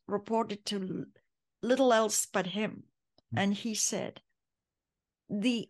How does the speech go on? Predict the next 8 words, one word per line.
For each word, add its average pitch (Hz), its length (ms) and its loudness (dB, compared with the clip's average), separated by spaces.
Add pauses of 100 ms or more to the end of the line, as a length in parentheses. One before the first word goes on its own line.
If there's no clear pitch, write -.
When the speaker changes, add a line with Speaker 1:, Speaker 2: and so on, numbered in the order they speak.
(160)
Speaker 1:
only 339 720 4
expansion 294 1040 0 (920)
Mark 220 500 0
Yeager 226 520 -2 (840)
knows 214 720 2 (1700)
is 240 260 4
his 233 280 2
cock - 540 2